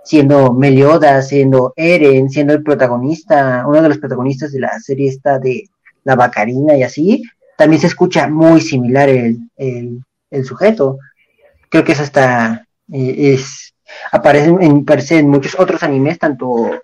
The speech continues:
Arin Inverso y otras cosas, y tiene muchos protagonistas, y,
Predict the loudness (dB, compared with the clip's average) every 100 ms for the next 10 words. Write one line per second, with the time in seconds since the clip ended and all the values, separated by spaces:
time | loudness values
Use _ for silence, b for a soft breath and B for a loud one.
0 | -8 -2 2 2 2 0 -2 -4 -2 0
1 | 4 4 2 -2 -2 -2 0 -2 -2 0
2 | 0 0 -4 -4 -2 -2 -2 0 -2 -4
3 | -4 0 2